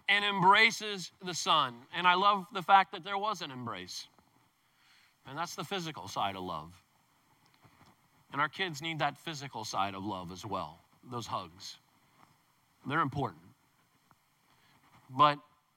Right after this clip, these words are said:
there's something else taking place here that I want to address. Sometimes a parent will say to me, "Well, Pastor Gary," or maybe it's not a parent, but they're talking about somebody they care about, "How can I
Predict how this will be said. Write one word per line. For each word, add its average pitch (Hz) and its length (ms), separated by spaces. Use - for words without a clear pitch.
there's 160 160
something 233 320
else 151 240
taking 131 380
place 127 280
here 131 200
that 123 140
I 123 40
want 123 220
to 110 60
address. 110 600
Sometimes 135 480
a 143 60
parent 127 320
will 123 120
say 127 240
to 120 60
me, 117 180
"Well, 120 100
Pastor 139 380
Gary," 131 360
or 107 120
maybe 139 160
it's 135 120
not 127 120
a 113 60
parent, 143 340
but 110 60
they're 110 80
talking 127 300
about 117 200
somebody 127 240
they 98 80
care 135 260
about, 127 360
"How 220 260
can 175 220
I 135 300